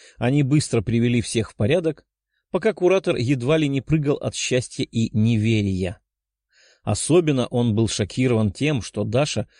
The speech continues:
оказывается, прорвалась в начало завершения. Он, конечно, догадывался, судя по крыльям, коими она, кстати, ещё не научилась пользоваться,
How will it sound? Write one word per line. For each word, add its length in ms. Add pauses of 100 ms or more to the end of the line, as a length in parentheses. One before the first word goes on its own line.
(120)
оказывается, 720
прорвалась 680
в 140
начало 460
завершения. 760 (720)
Он, 220
конечно, 460
догадывался, 720
судя 280
по 140
крыльям, 500 (320)
коими 520
она, 280
кстати, 460 (160)
ещё 240
не 140
научилась 460
пользоваться, 680